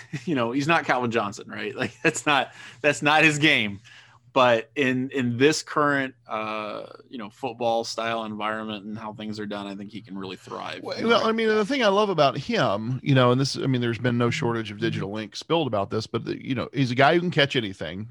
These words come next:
Speaker 2: Um, I
Speaker 1: Yeah.
Speaker 2: mean, he just has great, great ball sense, great, great, great, uh, ability, and, and the body control. I mean, the fact,
Speaker 1: Yeah.
Speaker 2: I mean, some of those sideline toe touch catches, um,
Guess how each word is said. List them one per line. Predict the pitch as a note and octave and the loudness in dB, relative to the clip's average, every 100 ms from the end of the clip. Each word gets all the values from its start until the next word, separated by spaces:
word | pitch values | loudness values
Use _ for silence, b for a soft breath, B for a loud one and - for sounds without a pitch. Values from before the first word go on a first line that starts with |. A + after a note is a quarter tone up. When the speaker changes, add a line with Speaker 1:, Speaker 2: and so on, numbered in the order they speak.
| - | -10
Speaker 2:
Um, | A2 G#2+ G2+ G2+ - | -4 0 0 -2 0
I | |
Speaker 1:
Yeah. | F#3+ A2 | 2 2
Speaker 2:
mean, | G#2+ | -4
he | |
just | A2+ - | -12 -2
has | A2+ G2+ | -2 -2
great, | A2+ B2 C#3+ C#3+ b b b b _ | -4 0 0 -2 b b b b _
great | - E3+ | 0 2
ball | C3+ C3+ B2+ | 4 4 4
sense, | C3+ A#2+ A#2 | 0 0 0
great, | B2+ B2+ - C3 | 0 0 -2 -2
great, | C3 C3+ C3 | 0 0 -4
great, | C3 C3 C#3 C#3 - - | 0 2 2 -2 -8 0
uh, | C3 B2 A#2 A2+ - | 4 6 4 0 -4
ability, | A#2+ C3 C#3 B2+ B2 | -2 2 2 2 0
and, | C#3 C#3+ | -2 -2
and | D3+ C#3+ C3+ | -2 -2 -2
the | A#2+ A#2+ | -6 -4
body | A2+ C#3+ G#3 C3+ | -2 -2 -2 -4
control. | - D2+ - G#1+ C#2+ | -8 -10 -8 -8 -6
I | |
mean, | A#2 | -6
the | A2+ | -8
fact, | - E3 E3+ - | -2 0 0 -2
Speaker 1:
Yeah. | _ | _
Speaker 2:
I | _ _ _ - | _ _ _ -8
mean, | C#3 | 0
some | F#3+ | 2
of | F#3+ | 2
those | D#3+ | 0
sideline | - C3+ D3 C#3 C#3 C3 | 2 2 2 2 2 0
toe | - C3 | 0 0
touch | B2+ B2 - | 2 0 0
catches, | - A2+ - A#2 G#2+ G#2+ - b b b _ | 0 0 0 -2 -2 -6 -10 b b b _
um, | A#2 A2 A2+ A2+ | -4 0 2 0